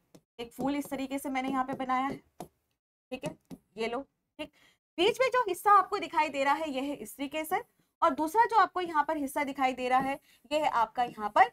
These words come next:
पुंकेसर, ठीक है। अब आगे बढ़ते हैं नेक्स्ट पॉइंट। जब कभी भी हम पुंकेसर यानी कि एंड्रोशियम के बारे में यहाँ पर बात करते हैं, तो एंड्रोशियम का जो ऊपर वाला भाग होता है, एंड्रोशियम का जो ये वाला भाग होता है, इसी को ही हम सभी किस नाम से जानते हैं,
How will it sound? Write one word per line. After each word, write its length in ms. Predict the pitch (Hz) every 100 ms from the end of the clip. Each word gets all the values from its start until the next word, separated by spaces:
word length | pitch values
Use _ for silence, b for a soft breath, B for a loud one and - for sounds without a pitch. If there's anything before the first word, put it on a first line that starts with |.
| _
पुंकेसर, 560 | 247 254 208 196 - - _ _ _ _
ठीक 120 | 370 403
है। 100 | 440 _ _ _ _ 285
अब 100 | 277
आगे 220 | 262 285
बढ़ते 260 | 294 285 302
हैं 160 | 302
नेक्स्ट 280 | 262 247 -
पॉइंट। 220 | 285 277 - _ _ _ 381
जब 80 | 403
कभी 240 | 523 494
भी 100 | 494 494
हम 140 | 466 415
पुंकेसर 540 | 320 302 320 339 381
यानी 200 | 302 277
कि 100 | 302 - 262
एंड्रोशियम 540 | 262 262 277 415 427
के 100 | 453
बारे 200 | 370 302
में 100 | 302
यहाँ 180 | 311 294
पर 120 | 285 285
बात 220 | 247 247
करते 280 | 240 220 247
हैं, 240 | 262 370 b b b 370
तो 100 | 359 285
एंड्रोशियम 540 | 294 285 311 440 480
का 160 | 466 440
जो 120 | 440 -
ऊपर 340 | 285 - 453 466
वाला 240 | 403 392
भाग 240 | 359 294 247
होता 260 | 208 190
है, 120 | - - _ _
एंड्रोशियम 480 | 240 247 254 262 349
का 240 | 349 302 - b b b
जो 100 | 285
ये 240 | 311 311 453
वाला 260 | 466 415
भाग 240 | 392 339 302
होता 240 | 254 240
है, 160 | 240 339 b -
इसी 240 | 302 294 440
को 140 | 381
ही 120 | 349
हम 160 | 330 294
सभी 280 | 311 262 214 -
किस 200 | 330 -
नाम 160 | 302 294
से 120 | 311
जानते 320 | 269 247 247 254
हैं, 220 | 285